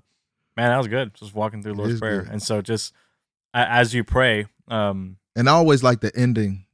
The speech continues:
Speaker 2: that, that is in,
Speaker 1: In
Speaker 2: uh,
Speaker 1: Matthew.
Speaker 2: this, yeah.
Speaker 1: Mm-hmm.
Speaker 2: "For thine is the kingdom, the
Speaker 1: Mm-hmm.
Speaker 2: power, and the glory."
Speaker 1: Yeah.
Speaker 2: I know, you know, and with textual, textual criticism,
Speaker 1: Sure, yeah.
Speaker 2: they, you know,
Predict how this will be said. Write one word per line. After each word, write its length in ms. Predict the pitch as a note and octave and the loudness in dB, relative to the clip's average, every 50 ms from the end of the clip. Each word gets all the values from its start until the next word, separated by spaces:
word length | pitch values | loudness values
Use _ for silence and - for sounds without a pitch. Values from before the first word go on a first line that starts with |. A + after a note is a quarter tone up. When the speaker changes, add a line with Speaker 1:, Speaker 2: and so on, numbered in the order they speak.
| _ _ _ _ _ _ - - | _ _ _ _ _ _ -20 -12
Speaker 2:
that, 300 | G#2 G2+ G#2 G2+ F#2+ F#2 - _ - | -10 -8 -8 -8 -8 -12 -18 _ -10
that 160 | G#2 G2+ G2 G2 | -8 -8 -6 -8
is 160 | F#2+ F#2+ F#2+ | -8 -8 -8
in, 320 | F#2+ F#2+ F#2 F#2 - - - _ _ _ _ - | -8 -6 -6 -8 -10 -14 -18 _ _ _ _ -12
Speaker 1:
In 100 | A2 G#2 | -8 -6
Speaker 2:
uh, 80 | G2+ G2 | -6 -6
Speaker 1:
Matthew. 180 | F#2+ F2+ F#2 | -6 -8 -10
Speaker 2:
this, 120 | F#2+ F#2+ - _ _ - | -14 -16 -18 _ _ -10
yeah. 160 | G2+ G#2 G2 F2 E2 D#2+ - - _ F#2 | -8 -6 -6 -8 -10 -14 -20 -20 _ -16
Speaker 1:
Mm-hmm. 180 | F#2+ F#2 F#2 F2+ | -16 -14 -14 -14
Speaker 2:
"For 60 | F#2+ F#2 | -12 -10
thine 300 | F#2 G2+ G2+ G2+ G2 F#2+ | -6 -6 -4 -4 -4 -4
is 120 | F#2+ F#2+ | -6 -8
the 100 | G#2+ G2 | -14 -18
kingdom, 340 | _ - F#2 F#2 F2+ - - | _ -12 -10 -10 -10 -12 -14
the 100 | - G2 | -14 -14
Speaker 1:
Mm-hmm. 100 | F#2 F#2 F2+ | -12 -10 -10
Speaker 2:
power, 160 | F2 F2 E2+ | -12 -12 -14
and 100 | - - | -16 -20
the 40 | - | -20
glory." 340 | - - - - G1+ - _ _ | -20 -20 -20 -20 -20 -20 _ _
Speaker 1:
Yeah. 200 | - - - - - G#2 _ _ _ _ _ _ | -20 -18 -18 -18 -20 -20 _ _ _ _ _ _
Speaker 2:
I 80 | - F#2+ | -8 -6
know, 360 | G2 G2+ G2+ G2+ G2+ G2 F2+ - - _ | -4 -2 -2 -2 -4 -6 -8 -12 -16 _
you 120 | - A#2+ A2 | -8 -6 -6
know, 300 | F#2 E2+ D#2+ D2+ - - _ _ _ _ _ _ _ _ - - | -6 -8 -14 -18 -20 -20 _ _ _ _ _ _ _ _ -20 -18
and 240 | F#2+ F2 E2+ F2 - _ | -16 -16 -16 -18 -20 _
with 180 | - - _ - | -20 -20 _ -20
textual, 380 | - - F#2+ G2 - - E2+ - _ _ _ | -16 -16 -16 -16 -14 -18 -18 -18 _ _ _
textual 360 | - - F#2+ F#2 - F2+ F2 F2 | -14 -12 -12 -12 -12 -18 -20 -20
criticism, 480 | _ - G2 F2+ F2+ - - - G2+ | _ -12 -12 -12 -12 -14 -16 -16 -16
Speaker 1:
Sure, 120 | G2 F#2+ - | -16 -16 -16
yeah. 60 | F2 F2 | -16 -16
Speaker 2:
they, 180 | E2 E2 E2+ - _ _ _ _ - | -16 -16 -18 -20 _ _ _ _ -8
you 120 | A2 G#2 | -8 -8
know, 60 | - | -8